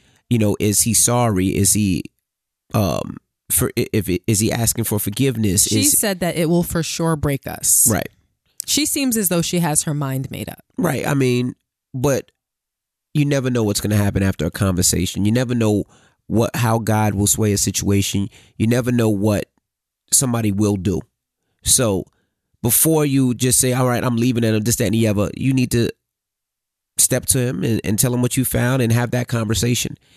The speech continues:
Speaker 1: And then from that feeling, decide where you wanna go and what you wanna do.
Speaker 2: So let's say that her feeling is exactly how she thinks that her feeling is going to be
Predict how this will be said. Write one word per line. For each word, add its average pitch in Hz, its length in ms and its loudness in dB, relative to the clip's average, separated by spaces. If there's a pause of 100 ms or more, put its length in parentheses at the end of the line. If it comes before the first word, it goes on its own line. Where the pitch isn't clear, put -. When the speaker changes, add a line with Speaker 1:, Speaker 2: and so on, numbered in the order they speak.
(200)
Speaker 1:
And 120 120 0
then 147 120 0
from 135 200 -2
that 151 200 -2
feeling, 170 480 -2 (160)
decide 113 360 2
where 101 120 2
you 104 140 2
wanna 98 160 2
go 92 140 0
and 95 100 0
what - 160 0
you - 80 -2
wanna - 160 -6
do. - 140 -4 (320)
Speaker 2:
So - 180 0
let's 190 320 -2
say 170 320 0
that 160 160 -4
her 160 140 -2
feeling 156 600 -2
is 139 340 0
exactly 143 1000 0 (140)
how 139 240 0
she 139 240 -2
thinks 208 320 -4
that 151 100 2
her 139 120 2
feeling 131 340 -2
is 127 100 -2
going 127 240 -2
to - 140 -4
be 120 300 -6